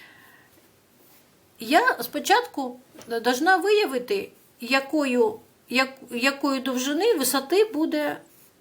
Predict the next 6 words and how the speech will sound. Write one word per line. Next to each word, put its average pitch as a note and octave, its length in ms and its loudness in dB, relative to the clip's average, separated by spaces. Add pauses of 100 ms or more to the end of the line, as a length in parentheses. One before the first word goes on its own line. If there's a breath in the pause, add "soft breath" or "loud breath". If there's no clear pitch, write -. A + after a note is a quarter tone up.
(200)
якою C4+ 420 -2
висотою D4 560 0
буде C#4 500 -2 (520)
моє, B3+ 520 -2
моє C4 280 -2
дерево. F3 520 -4